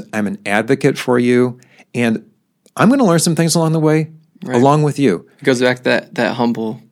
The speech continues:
Speaker 1: Yeah.
Speaker 2: that humble aspect
Speaker 1: Yeah,
Speaker 2: of
Speaker 1: just
Speaker 2: it.
Speaker 1: because you're, just because you're a Christian and a follower of Jesus Christ doesn't mean you know all the answers. It doesn't mean you shouldn't be pursuing them. Yes, you should be pursuing them, but, you know, you don't have to know everything to become a follower of Jesus. You just have to know some things.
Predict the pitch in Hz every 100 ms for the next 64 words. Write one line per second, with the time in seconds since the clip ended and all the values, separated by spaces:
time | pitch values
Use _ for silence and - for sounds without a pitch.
0 | - 104 104 90 110 110 107 107 - 98
1 | 127 117 180 - 233 208 160 156 131 -
2 | - 165 165 160 143 131 123 110 104 -
3 | _ - 104 - 107 - 110 98 92 -
4 | 95 95 92 95 90 - 92 85 - -
5 | _ _ _ - 117 120 117 113 101 98
6 | 104 107 90 92 92 90 - - 107 156
7 | 185 160 143 127 131 127 147 170 - 117
8 | 90 87 123 127 160 95 120 107 117 113
9 | 127 - 101 92 92 - _ - - 135
10 | 131 131 151 202 175 147 170 170 131 123
11 | 113 117 127 131 104 98 85 - _ _
12 | _ _ 117 127 127 104 - 113 104 104
13 | 95 90 107 95 - - - _ _ _
14 | _ - 139 180 180 143 120 104 - 107
15 | 104 - - -